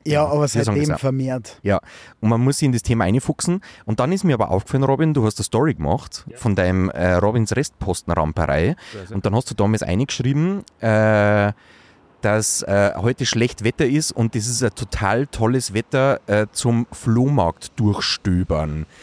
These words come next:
Speaker 3: Stöbern, durch-
Speaker 2: Und stöbern ist eigentlich auch so ein Wort, das nur alte Leute sagen.
Speaker 3: Durchstöbern?
Speaker 2: Ja.
Speaker 3: Wie sagt man denn sonst dazu? Was ist denn die Alternative dazu?
Speaker 2: Schnurken.
Speaker 3: Ah, das ist viel moderner, das Wort.
Speaker 1: <laughs> Schmökern.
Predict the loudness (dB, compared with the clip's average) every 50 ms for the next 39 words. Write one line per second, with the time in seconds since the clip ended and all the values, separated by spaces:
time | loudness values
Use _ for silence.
0 | -20 -6 -2 0 0 2 0 -2 -2 -4 -2 2 2 2 2 2 0 2 2 2
1 | 2 2 2 2 2 2 0 -2 -2 -4 -2 0 0 0 0 0 0 0 0 0
2 | 0 0 0 2 0 0 0 0 -4 -4 0 2 2 2 2 2 0 -2 0 0
3 | 0 0 -2 -4 -4 0 0 0 0 0 0 0 0 2 2 0 -2 -4 -8 -12
4 | -8 -4 -4 -4 -4 -4 -2 -2 0 0 0 0 0 0 0 0 2 0 -2 -2
5 | -4 -4 -2 0 0 2 2 0 0 0 0 0 0 2 0 0 0 0 -2 -2
6 | -2 -2 -4 -6 -6 -8 -8 -6 -4 -2 0 2 4 4 2 2 0 -4 -4 -4
7 | -4 -4 -8 -14 _ _ _ _ -20 -20 -18 -16 -4 -4 -4 -4 -2 -2 -2 -2
8 | -2 -2 -4 -4 -4 -4 -2 -2 0 2 2 2 2 2 2 0 0 -2 0 0
9 | 2 0 2 4 4 4 4 4 4 2 0 0 0 2 2 2 2 0